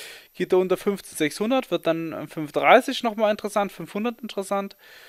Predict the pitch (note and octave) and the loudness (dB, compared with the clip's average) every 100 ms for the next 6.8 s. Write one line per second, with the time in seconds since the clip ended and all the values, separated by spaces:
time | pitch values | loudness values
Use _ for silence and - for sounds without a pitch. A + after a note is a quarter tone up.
0 | - _ - B2+ D3+ F3+ - - D#3 D#3 | -20 _ -14 -6 -2 -2 -4 -4 -2 -4
1 | D3+ D3+ D#3 E3 E3 F3 E3 E3 D3 D3 | 2 2 2 -4 -8 -4 -4 -2 2 8
2 | D3+ G3+ G3+ G3 - G#3 G3 E3+ F3 F#3 | 12 12 12 8 -2 -4 -4 -10 -6 0
3 | F3+ F3 - F#3 F#3+ F3 F3 E3 D3+ E3 | 2 2 2 0 2 0 0 0 2 2
4 | F3 F3 - D3+ - G3 - F#3 - D3 | 2 -6 -6 -6 -4 -8 -8 -10 -4 0
5 | E3+ A3 - F#3+ F3 E3+ - - D#3 D#3+ | 0 0 -2 -6 -4 -6 -6 -8 -6 -4
6 | E3+ D#3+ D#3+ - D#3 D#3 C#3+ C#3 | -6 -4 -6 0 0 2 0 -2